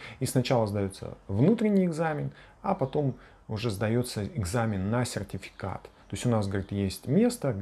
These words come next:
и сколько у тебя времени есть, ты можешь приходить, тренироваться, варить. Также понимаете, что сварщиком,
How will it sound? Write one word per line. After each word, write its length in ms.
и 140
сколько 320
у 40
тебя 140
времени 400
есть, 360
ты 40
можешь 240
приходить, 560
тренироваться, 840
варить. 480
Также 300
понимаете, 680
что 380
сварщиком, 720